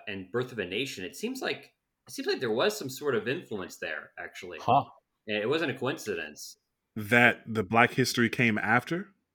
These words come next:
Speaker 1: In the sense, yeah. Well, not only he, he was part of, what was it, the American Negro Academy? And, and this idea of, like, trying to promote, uh, the achievements of, of Black people. But along
Speaker 3: Mm-hmm.
Speaker 1: with that,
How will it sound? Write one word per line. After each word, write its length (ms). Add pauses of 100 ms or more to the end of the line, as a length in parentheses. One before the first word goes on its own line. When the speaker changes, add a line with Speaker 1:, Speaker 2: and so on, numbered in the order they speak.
(360)
Speaker 1:
In 100
the 80
sense, 360
yeah. 460
Well, 460
not 160
only 200
he, 300 (100)
he 80
was 100
part 200
of, 160 (120)
what 140
was 180
it, 60
the 60
American 420
Negro 280
Academy? 580 (220)
And, 560 (920)
and 440
this 140
idea 520
of, 100
like, 260
trying 400
to 60
promote, 480 (240)
uh, 360
the 80
achievements 580 (400)
of, 80
of 40
Black 240
people. 360 (340)
But 100
along 240
Speaker 3:
Mm-hmm. 100
Speaker 1:
with 100 (140)
that, 160